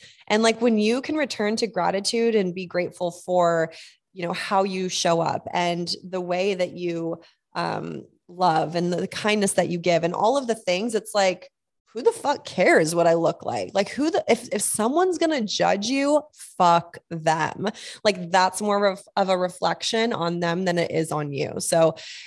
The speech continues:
you know, self-love is super tricky. It's super hard, but it doesn't have to be. Like, I feel like we,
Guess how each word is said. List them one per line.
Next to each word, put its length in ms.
you 80
know, 100
self-love 760
is 360
super 380
tricky. 460
It's 360
super 380
hard, 540
but 100
it 140
doesn't 260
have 380
to 100
be. 240
Like, 300
I 60
feel 240
like 260
we, 420